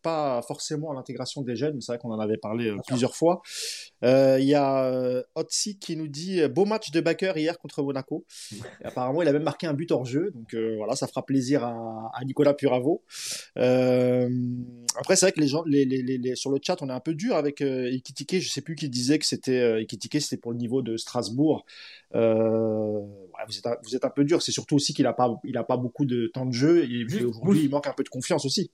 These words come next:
Speaker 1: Oui,
Speaker 2: Juste
Speaker 1: As-
Speaker 2: sur Ekitike, je fais trente secondes.
Speaker 1: Vas-y, vas-y.
Speaker 2: Il y a une chose qu'il faut, qu'il faut se mettre en tête. Et je l'avais dit en plus il y a quelques mois, donc on, on me taxera pas de, de, de tourner avec le vent. Je vous ai dit, Ekitike, s'il a été pris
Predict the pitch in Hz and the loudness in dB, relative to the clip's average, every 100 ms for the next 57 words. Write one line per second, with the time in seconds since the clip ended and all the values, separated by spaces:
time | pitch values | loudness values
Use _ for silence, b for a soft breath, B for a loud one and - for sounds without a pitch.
0 | - 117 160 127 - 147 143 147 127 135 | -2 4 4 4 -2 -6 -6 -6 -8 -6
1 | 151 - 110 107 - 147 147 113 95 - | -6 -4 -8 -8 -6 -6 -6 -8 -8 -14
2 | b b 170 269 - 156 170 - 214 131 | b b 2 2 2 0 -2 2 2 2
3 | - - - 123 151 147 113 - 127 139 | -2 -16 -16 -10 -8 -8 -10 -12 -10 -6
4 | 151 151 117 98 - 101 101 110 110 120 | -6 -4 -8 -10 -10 -6 -2 0 0 -2
5 | 139 175 123 185 - 120 151 135 156 151 | 0 0 0 -4 -6 0 0 0 -2 0
6 | 113 101 101 101 101 120 117 120 120 127 | 0 -2 -6 -4 -4 -4 -4 -4 0 0
7 | - 120 127 156 160 127 123 113 120 113 | 2 2 4 6 6 6 2 2 -2 -2
8 | 117 - 120 127 123 117 117 170 208 B | -6 -6 -4 -2 -2 -2 0 0 0 B
9 | B B B B B B _ - 110 143 | B B B B B B _ -12 -6 0
10 | 165 165 254 - _ 147 151 151 175 170 | 0 0 -4 -8 _ -8 -6 -8 -8 -6
11 | 233 202 139 135 - 196 - 165 | -4 -4 0 0 2 -2 -2 -8